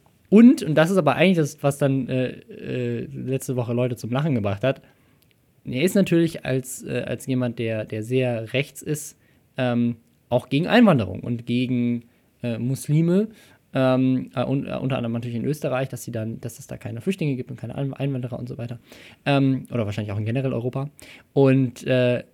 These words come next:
jetzt hat, wurde sein esta-Antrag für die U S A abgelehnt.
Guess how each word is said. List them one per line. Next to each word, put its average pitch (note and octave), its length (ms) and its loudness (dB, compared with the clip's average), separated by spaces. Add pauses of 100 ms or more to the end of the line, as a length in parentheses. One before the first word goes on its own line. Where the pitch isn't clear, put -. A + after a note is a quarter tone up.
(320)
jetzt - 460 0 (160)
hat, - 380 -4 (120)
wurde D3+ 320 2
sein B2+ 280 2
esta-Antrag B2 1600 -2
für - 200 -4
die D3 100 -2
U C#3+ 120 2
S C#3+ 200 -6
A A#2+ 300 -4 (160)
abgelehnt. A#2 840 -2